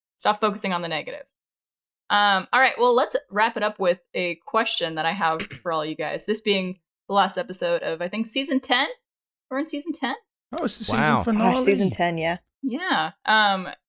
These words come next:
Speaker 3: It's like Friends.
Speaker 1: It is. Uh, I would love to know what is something on your bucket list.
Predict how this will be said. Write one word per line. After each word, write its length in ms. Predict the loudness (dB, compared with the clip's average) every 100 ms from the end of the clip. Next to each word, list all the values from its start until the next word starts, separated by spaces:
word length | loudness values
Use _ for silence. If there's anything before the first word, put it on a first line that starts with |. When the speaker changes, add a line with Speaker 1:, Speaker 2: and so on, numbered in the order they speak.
| _
Speaker 3:
It's 120 | -6 -2
like 140 | -2
Friends. 680 | 0 2 2 2 0 -4 -6 _ _ _ -8
Speaker 1:
It 140 | -8 -8 6
is. 160 | 8 10 8 8
Uh, 460 | 6 2 0 -4 -10 _ _ _ _ _ _ _ -2
I 120 | 0
would 140 | 0 0
love 220 | 0 2
to 80 | 0
know 320 | 0 0 -2
what 260 | -4 -4 -4
is 100 | -2
something 420 | 0 0 -2 -4 -4
on 100 | -2
your 120 | 0
bucket 280 | 0 -2 -6
list. 160 | -8